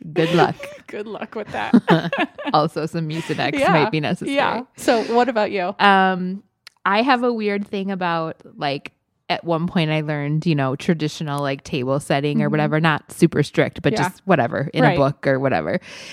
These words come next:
Speaker 1: And so I cannot, cannot put the fork on the right. Like, the fork
Speaker 2: Oh.
Speaker 1: has to go on the left and the knife on the right, even
Speaker 2: Yep.
Speaker 1: if I'm just, like, setting it for my girls
Speaker 2: Right,
Speaker 1: at
Speaker 2: right.
Speaker 1: the table. And it's so
Speaker 2: Always
Speaker 1: s-,
Speaker 2: has to be.
Speaker 1: it's so funny though, because it's a, it's based on a very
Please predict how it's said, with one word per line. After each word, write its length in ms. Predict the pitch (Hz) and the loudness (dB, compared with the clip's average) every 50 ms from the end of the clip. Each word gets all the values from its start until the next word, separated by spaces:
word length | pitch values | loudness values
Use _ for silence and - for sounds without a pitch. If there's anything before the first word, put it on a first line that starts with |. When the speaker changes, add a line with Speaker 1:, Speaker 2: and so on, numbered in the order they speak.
| - 208 - | -16 -8 -2
Speaker 1:
And 180 | - 185 180 170 | 0 0 0 2
so 220 | - 190 175 165 - | 2 2 2 4 6
I 180 | - 175 196 | 4 4 4
cannot, 1000 | - - - - - - 240 214 208 202 202 180 156 135 - - - - - - _ _ _ - | 2 -2 -8 -6 -4 0 0 2 2 2 2 0 0 0 -4 -8 -16 -16 -18 -18 _ _ _ -14
cannot 580 | - - - 294 294 240 196 156 127 - - | -12 -6 -2 0 2 4 2 2 0 -4 -2
put 180 | - 185 175 - | 0 0 0 0
the 60 | 170 | -2
fork 320 | - - 170 156 160 - - | -2 0 0 0 0 0 -4
on 140 | 143 147 147 | -6 -6 -6
the 100 | 135 131 | -6 -6
right. 360 | 139 - - - - - - _ _ - - - | -6 -6 -6 -8 -12 -20 -20 _ _ -20 -12 -6
Like, 120 | - 156 147 | -6 -2 2
the 80 | - 220 | 2 4
fork 240 | 226 233 240 - 247 | 4 6 6 6 6
Speaker 2:
Oh. 220 | 240 233 220 202 | 4 2 2 2
Speaker 1:
has 220 | 185 165 170 - - | 4 2 2 2 0
to 60 | - 196 | -2 2
go 100 | 190 175 | 4 4
on 100 | 175 165 | 4 4
the 80 | 175 170 | 2 0
left 360 | 160 143 143 147 - - - - | 2 2 0 -2 -4 -8 -10 -8
and 140 | 156 151 156 | -6 -4 -4
the 160 | 160 156 - - - | -4 -4 -6 -8 -6
knife 280 | - 170 147 143 151 - | -4 0 0 0 0 0
on 160 | - - 147 | -2 -6 -4
the 120 | 147 143 135 | -2 -2 0
right, 220 | 135 135 135 - | 0 0 -2 -2
even 200 | - 202 208 202 | 0 0 2 4
Speaker 2:
Yep. 80 | 190 165 | 4 6
Speaker 1:
if 100 | - 220 | 8 6
I'm 100 | 202 190 | 6 6
just, 220 | 185 180 - - | 4 2 2 4
like, 200 | 180 156 147 - - | 2 2 2 0 -2
setting 320 | - 165 151 156 151 147 | -2 0 0 0 0 -2
it 100 | 147 - | -2 -4
for 140 | - 175 156 | -4 -4 -2
my 140 | 151 143 139 | -2 -2 -2
girls 340 | 147 143 143 143 143 143 | 0 0 2 2 2 4
Speaker 2:
Right, 280 | 180 226 202 180 - - - - - - | 6 6 6 6 4 -2 -8 -14 -6 2
Speaker 1:
at 60 | 214 | 4
Speaker 2:
right. 220 | 220 202 185 185 | 6 6 6 4
Speaker 1:
the 80 | 165 156 | 0 0
table. 320 | - - 156 147 143 147 | 2 2 2 2 2 0
And 180 | 131 - 165 175 | 0 -2 -2 -4
it's 100 | 175 - | -4 2
so 80 | - 214 | 4 6
Speaker 2:
Always 200 | 196 185 208 - | 6 6 4 2
Speaker 1:
s-, 40 | - | 2
Speaker 2:
has 240 | 233 196 202 - - | 2 2 0 0 -4
to 80 | - 196 | -8 -4
be. 180 | 220 190 185 190 | -2 0 0 2
Speaker 1:
it's 180 | 208 220 - | 0 0 2
so 160 | - 277 240 247 | 4 4 4 4
funny 320 | - - 208 240 302 339 | 4 2 2 4 4 6
though, 140 | 247 208 185 | 6 6 6
because 200 | 185 190 208 - | 4 4 2 2
it's 140 | 196 185 - | 0 0 2
a, 160 | 196 185 170 - _ - | 0 0 0 -4 _ -2
it's 240 | - 202 185 - 190 | 0 0 2 2 2
based 320 | 165 202 240 302 285 - | 4 6 6 6 6 6
on 100 | 220 190 | 4 4
a 60 | 175 | 6
very 300 | 165 170 170 170 165 160 | 6 6 4 4 4 2